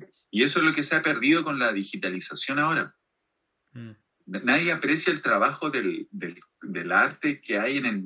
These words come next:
Speaker 1: en el mismo disco, que todo está ahí en internet, llegar y escuchar, pero el trabajo, no sé, pues, de buscar una carátula, de que te presentaran las cosas y cuáles elegir,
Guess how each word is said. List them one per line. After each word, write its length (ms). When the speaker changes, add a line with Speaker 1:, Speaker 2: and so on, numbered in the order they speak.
Speaker 1:
en 120
el 60
mismo 260
disco, 200
que 80
todo 220
está 220
ahí 200
en 80
internet, 580
llegar 360
y 40
escuchar, 480
pero 140
el 80
trabajo, 320
no 100
sé, 160
pues, 160
de 80
buscar 340
una 200
carátula, 920
de 120
que 120
te 160
presentaran 560
las 140
cosas 420
y 100
cuáles 260
elegir, 720